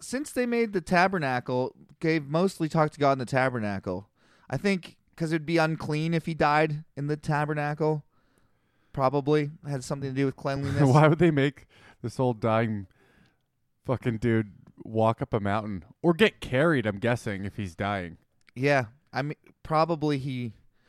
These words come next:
Speaker 1: got carried.
Speaker 2: Just making him walk.
Speaker 1: Didn't say anything about a slave.
Speaker 2: His
Speaker 1: It
Speaker 2: last
Speaker 1: said,
Speaker 2: crippled breath.
Speaker 1: you know, bring him up there. Oh, yeah, get his son to bring him.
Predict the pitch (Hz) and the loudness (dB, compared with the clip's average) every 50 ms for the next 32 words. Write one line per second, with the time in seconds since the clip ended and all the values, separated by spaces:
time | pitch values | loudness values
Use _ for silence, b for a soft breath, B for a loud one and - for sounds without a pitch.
0 | _ _ _ _ 123 117 113 - - 127 113 110 110 117 120 123 113 101 120 104 | _ _ _ _ -6 -6 -6 -6 -6 -6 -4 -2 -2 -2 -2 -4 -4 -2 -2 0
1 | 101 101 104 - 120 107 107 104 95 90 90 92 107 113 - 185 202 202 185 - | 0 0 0 -2 -2 -2 -2 -2 -2 -2 0 0 0 -2 -4 -4 -6 -6 -4 -2
2 | 208 196 190 180 175 185 175 202 185 185 170 170 139 135 - - - 143 143 135 | -2 -2 -2 -2 -4 -6 -6 -6 -6 -4 -4 -4 -4 -6 -10 -8 -4 -2 -2 -2
3 | 123 117 117 117 110 110 131 127 123 117 117 107 - 117 104 92 - 104 101 107 | -2 -4 -4 -6 -4 -2 -2 -4 -2 -4 -4 -4 -4 -8 -10 -6 -6 -6 -4 -6
4 | 113 - _ _ _ _ _ _ _ _ _ _ _ 127 123 123 123 120 110 _ | -6 -10 _ _ _ _ _ _ _ _ _ _ _ -6 -6 -4 -6 -6 -10 _
5 | - 147 143 151 156 156 151 147 147 - _ - 147 147 147 147 147 143 - - | -6 -6 -4 -4 -4 -4 -4 -4 -4 -4 _ -2 0 0 0 -2 -2 -4 -8 -12
6 | _ _ 147 156 175 190 180 160 143 - 170 170 180 170 - - 175 165 170 170 | _ _ -2 0 2 4 4 2 2 0 0 0 0 -2 -2 -4 -4 -2 -2 -2
7 | 160 135 120 151 147 143 135 123 120 113 | -6 -4 -4 -6 -6 -4 -6 -8 -10 -12